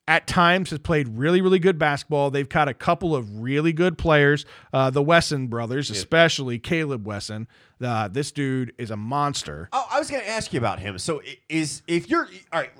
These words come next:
Speaker 2: put yourself in Turge's shoes. You're in Turge's shoes. Is your game plan simply to stop Caleb Wesson? 'Cause that's, you know, uh, you have his brother who does pretty well, but Wesson, Caleb is just off the charts is the way he's playing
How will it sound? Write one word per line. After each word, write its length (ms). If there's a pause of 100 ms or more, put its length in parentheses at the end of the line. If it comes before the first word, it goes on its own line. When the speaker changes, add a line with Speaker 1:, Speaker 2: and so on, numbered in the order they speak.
(140)
Speaker 2:
put 140
yourself 260
in 80
Turge's 300
shoes. 340
You're 200
in 80
Turge's 280
shoes. 400 (640)
Is 280
your 140
game 360
plan 340
simply 560
to 220
stop 540
Caleb 300
Wesson? 300
'Cause 180
that's, 360
you 80
know, 160 (260)
uh, 40 (240)
you 320
have 160
his 100
brother 460
who 60
does 260
pretty 200
well, 200
but 120
Wesson, 340 (240)
Caleb 380
is 100
just 240
off 220
the 80
charts 400
is 140
the 60
way 140
he's 140
playing 300